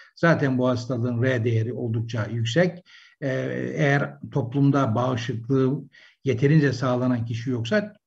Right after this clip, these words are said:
diğerlerine çok kolay bulaşıyor ve toplumda çok yaygın hastalık görü-, e, görülüyor ve sağlık sistemi çöküyor. Aşılama kapsamı kitle bağış sınırının altındaysa yine bulaşmayı tam önleyemiyoruz ama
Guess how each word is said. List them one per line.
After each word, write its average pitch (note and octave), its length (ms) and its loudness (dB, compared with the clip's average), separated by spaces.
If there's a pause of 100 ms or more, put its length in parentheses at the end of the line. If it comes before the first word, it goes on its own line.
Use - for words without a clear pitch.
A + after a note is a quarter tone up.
diğerlerine C3+ 540 2
çok D#3+ 240 -2
kolay A2+ 320 -2
bulaşıyor C3+ 680 -2 (420)
ve C#3 320 2
toplumda C3 480 2
çok A#2 260 2
yaygın C3 300 4
hastalık A2+ 480 -2
görü-, B2+ 380 -2
e, B2 80 -2
görülüyor B2 500 -2
ve E3 300 0 (160)
sağlık D3+ 440 0
sistemi A#2+ 600 -4
çöküyor. E3 560 2 (600)
Aşılama A3 420 2
kapsamı F#3+ 500 2
kitle F3+ 360 -2
bağış E3+ 240 2
sınırının D#3 360 -2
altındaysa B2+ 600 -4
yine D#3+ 340 6
bulaşmayı B2 520 0
tam B2+ 240 -2
önleyemiyoruz B2 720 0
ama D#3+ 420 -2